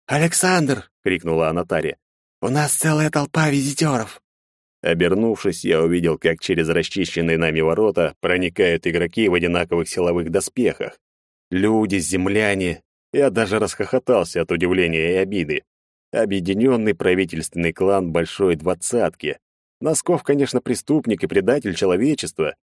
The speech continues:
но почему бы не воспользоваться его наработками? Как же надоело. И даже то, что их явно кто-то ведёт, но не могут же мои соотечественники при их уровнях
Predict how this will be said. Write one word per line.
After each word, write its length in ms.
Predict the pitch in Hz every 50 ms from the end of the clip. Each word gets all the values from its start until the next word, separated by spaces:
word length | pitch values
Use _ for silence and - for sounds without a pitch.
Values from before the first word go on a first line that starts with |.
| _ _ _ -
но 160 | 95 87 85
почему 400 | 90 85 - 92 90 107 139 147
бы 100 | 143 156
не 80 | 160 165
воспользоваться 680 | 170 160 - - 185 175 165 151 156 165 156 - - 165
его 160 | 160 165 165
наработками? 720 | 175 180 190 185 175 156 107 - - - 85 82 73 - - _ _ _ _ _ _ _ _ -
Как 320 | - 113 101 92 92 87
же 120 | 80 90 92
надоело. 720 | 92 90 87 107 107 113 110 107 95 82 76 73 69 - _ _ _ _ _ _ _ -
И 80 | - -
даже 300 | 82 90 87 80 85 85
то, 320 | 87 - 120 113 110 98
что 200 | 85 - - 90
их 160 | 82 78 - 92
явно 400 | 90 98 95 87 82 82 78 -
кто-то 240 | - 82 80 82
ведёт, 400 | 80 87 92 101 123 123 107 - _ _ _ _ _ _ _ -
но 120 | 135 143
не 100 | 147 156
могут 400 | 151 151 147 135 110 87 92 80
же 140 | 82 87 87
мои 160 | 87 87 80
соотечественники 840 | - - 85 85 - 123 123 - - 82 - - 82 80 76 - 78
при 180 | - - 98 92
их 160 | 82 - _
уровнях 460 | - 120 127 110 95 85 78 76 -